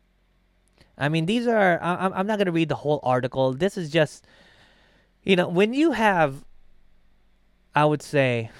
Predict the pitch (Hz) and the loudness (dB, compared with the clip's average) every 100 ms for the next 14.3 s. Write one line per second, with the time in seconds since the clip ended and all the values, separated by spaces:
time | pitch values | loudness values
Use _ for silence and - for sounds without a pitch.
0 | - - 156 - _ _ _ - - - | -20 -10 -10 -10 _ _ _ -20 -20 -20
1 | - - - _ _ _ _ - 147 214 | -20 -20 -20 _ _ _ _ -4 0 2
2 | 277 240 185 - 185 165 147 131 135 123 | 4 4 4 0 -2 2 2 2 0 -2
3 | 127 123 - 123 113 107 - - 139 131 | -2 -2 -4 -4 -2 -6 -8 0 2 2
4 | 104 90 101 - _ - 123 113 107 117 | -2 -6 -10 -18 _ -10 -6 -4 -6 -10
5 | - - 123 113 120 - 160 143 131 131 | -14 -8 -6 -6 -10 -8 -2 0 2 2
6 | 127 127 127 123 127 _ _ _ _ _ | 0 0 -2 -4 -8 _ _ _ _ _
7 | _ _ - 127 120 110 120 123 123 - | _ _ -4 -2 -2 -6 -6 -4 -4 -4
8 | 127 123 120 123 117 120 113 113 123 123 | -2 -2 -2 -6 -4 -6 -4 -4 -4 -6
9 | - 123 123 113 117 113 113 113 123 113 | -6 -6 -6 -6 -6 -6 -6 -6 -6 -6
10 | 117 110 117 - 131 127 127 120 117 117 | -6 -6 -8 -2 -2 0 -4 -4 -4 -4
11 | 120 131 117 127 113 107 123 123 117 127 | -2 -4 -4 -4 -6 -4 -4 -4 -8 -12
12 | - 139 127 131 123 117 117 127 131 131 | -8 -6 -6 -6 -6 -6 -6 -8 -6 -4
13 | 123 - 143 - 120 127 120 123 127 123 | -6 -4 -6 -6 -8 -6 -6 -2 -2 0
14 | 123 - 117 | -2 -4 -6